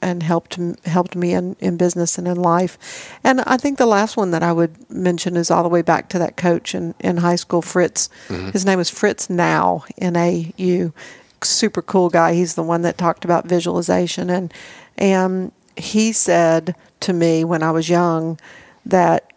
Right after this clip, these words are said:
Speaker 1: uh, "Mark my words, you will get a better college scholarship than either one of your sisters." And I'm sure he saw me at a low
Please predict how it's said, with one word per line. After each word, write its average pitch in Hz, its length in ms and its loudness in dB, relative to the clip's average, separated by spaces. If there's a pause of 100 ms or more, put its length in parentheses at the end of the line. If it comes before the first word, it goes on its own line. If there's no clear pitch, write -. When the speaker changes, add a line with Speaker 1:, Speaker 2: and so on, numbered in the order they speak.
(260)
Speaker 1:
uh, 175 260 -2
"Mark 185 320 2
my 180 160 2
words, 170 420 2
you 175 120 2
will 175 100 2
get 165 160 2
a 160 40 0
better 160 300 2
college 160 400 0
scholarship 170 540 -2
than 165 140 -2
either 170 180 0
one 170 160 0
of 175 40 -4
your 175 120 -4
sisters." 180 480 -4
And 180 120 -2
I'm 175 180 -2
sure 214 300 0
he 208 100 2
saw 170 260 2
me 165 160 0
at 156 80 2
a 156 40 2
low 160 440 4